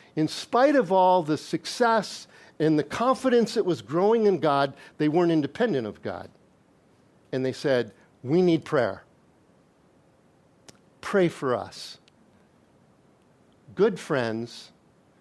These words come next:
ask for prayer. Good friends are humble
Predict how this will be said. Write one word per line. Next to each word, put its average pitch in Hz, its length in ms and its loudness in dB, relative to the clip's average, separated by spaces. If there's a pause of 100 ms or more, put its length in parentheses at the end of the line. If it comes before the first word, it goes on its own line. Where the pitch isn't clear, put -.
(320)
ask 120 320 -4
for 127 120 -10
prayer. 104 460 -8 (920)
Good 220 180 0
friends 170 320 0
are 135 80 -2
humble 127 720 -2